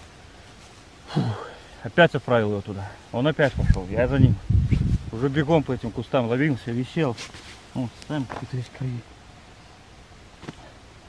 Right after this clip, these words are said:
Пер, пер, пер он туда, заяц. Перед Лешкой. Как обычно видно, кстати, без лапы. Напетлял в этом кусту. И залег. Я за ним, за ним. В какой-то момент опять потерял собаку. Там в кусты не пролез. Собака проходит, мне не пролезть.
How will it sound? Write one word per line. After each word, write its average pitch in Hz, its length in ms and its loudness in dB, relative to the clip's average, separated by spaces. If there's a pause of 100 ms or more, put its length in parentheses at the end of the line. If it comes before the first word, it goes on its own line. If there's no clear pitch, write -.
(720)
Пер, 165 220 6
пер, 165 220 4
пер 185 180 2
он 160 100 4
туда, 143 240 4
заяц. 151 240 6 (1000)
Перед 131 200 2
Лешкой. 156 380 4 (680)
Как 120 160 0
обычно 147 340 0
видно, 113 220 -2
кстати, - 240 -10
без 123 220 -6
лапы. 147 320 4 (1080)
Напетлял 165 480 4
в 156 40 4
этом 143 200 0
кусту. 113 400 -8 (920)
И 156 40 -6
залег. 160 360 4
Я 165 120 6
за 160 140 4
ним, 160 160 2
за 147 120 4
ним. 165 200 2 (160)
В - 20 -20
какой-то 143 380 2
момент 147 340 2
опять 139 320 2
потерял 123 420 0
собаку. 131 400 0
Там 117 200 -2
в - 60 -10
кусты - 280 -6
не 135 100 0
пролез. 127 380 -4
Собака 120 300 -2
проходит, 123 420 -6
мне 123 120 -4
не 127 80 -4
пролезть. 120 340 -4